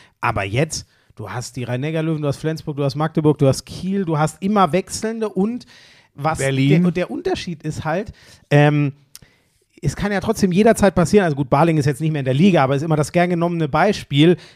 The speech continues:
Speaker 1: könnte es jetzt genauso sagen, es kann Kiel passieren, in, äh, Hamm zu verlieren, oder in Wetzlar hat Kiel immer mal wieder liegen lassen. Und der große Unterschied ist ja, diese zwei Minuspunkte, die stehen da bis in die Ewigkeit, äh, bis die Saison zu Ende geht.
Speaker 2: Ja, weil du keine Playoffs hast.
Speaker 1: So.
Speaker 2: Ja, ja.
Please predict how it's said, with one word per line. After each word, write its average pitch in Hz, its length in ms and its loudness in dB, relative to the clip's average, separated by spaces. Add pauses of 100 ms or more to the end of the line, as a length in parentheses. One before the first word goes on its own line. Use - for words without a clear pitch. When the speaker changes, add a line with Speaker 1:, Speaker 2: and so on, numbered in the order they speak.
Speaker 1:
könnte 160 200 0
es 135 60 -4
jetzt 160 200 0
genauso 170 340 -2
sagen, 170 260 0
es 175 160 -10
kann 190 320 -8
Kiel 208 220 -6
passieren, 202 500 -4
in, 190 280 -4
äh, 180 320 -2
Hamm 277 260 0
zu 175 220 0
verlieren, 160 260 -2
oder 175 120 0
in 180 100 -4
Wetzlar 233 500 2
hat 160 240 0
Kiel 143 380 0
immer 147 220 -2
mal 131 200 -2
wieder 139 180 0
liegen 151 280 0
lassen. 175 280 0 (320)
Und 160 120 0
der 165 80 2
große 175 280 -6
Unterschied 196 440 -6
ist 165 180 -4
ja, 160 300 2 (400)
diese 185 220 -10
zwei 202 180 -2
Minuspunkte, 190 560 -4
die 147 120 -8
stehen 190 360 -6
da 127 160 0
bis 147 160 -4
in 165 80 -6
die 165 220 -4
Ewigkeit, 101 640 -6
äh, 127 180 -6
bis 151 200 2
die 180 100 4
Saison 170 280 2
zu 156 120 0
Ende 120 260 0
geht. 120 200 4
Speaker 2:
Ja, 156 100 2
weil 135 100 -4
du 139 60 -6
keine 143 240 -2
Playoffs 135 400 -2
hast. - 280 -12
Speaker 1:
So. 135 320 6 (100)
Speaker 2:
Ja, 101 100 -12
ja. 90 40 -14